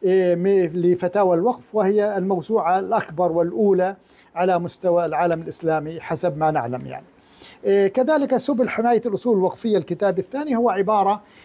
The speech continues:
عن، إيه، إيه، أوراق العمل في الملتقى الوقفي الأول لجمعية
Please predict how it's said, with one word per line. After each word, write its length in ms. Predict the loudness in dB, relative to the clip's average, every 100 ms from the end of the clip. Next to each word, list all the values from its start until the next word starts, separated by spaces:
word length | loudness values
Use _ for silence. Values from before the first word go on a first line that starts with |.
| -8
عن، 320 | -2 -2 -2 -2
إيه، 300 | -2 -2 -2
إيه، 360 | -4 -2 -2 0
أوراق 540 | 0 2 2 2 0
العمل 500 | -2 0 0 0 -4 -14 _ _
في 480 | -4 0 0 0 0
الملتقى 720 | 0 0 -2 -4 -2 -2 0
الوقفي 400 | 0 0 -2 -2
الأول 420 | 0 0 2 2
لجمعية 440 | 2 -2 -2 -2